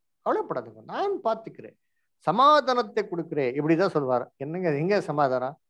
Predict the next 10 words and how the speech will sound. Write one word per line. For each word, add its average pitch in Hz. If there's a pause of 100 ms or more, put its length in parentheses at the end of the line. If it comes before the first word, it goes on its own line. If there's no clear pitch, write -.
(880)
சமாதானமே 139
இருக்குது 123
இல்லையா? 107 (120)
கம்ப்ளீட் 135
சமாதானமே 123 (420)
ஸ்பாயில் 120
ஆயிடும். -
இன்னைக்கு 135
ஃபியூச்சர்ல 185
அதுதான் 147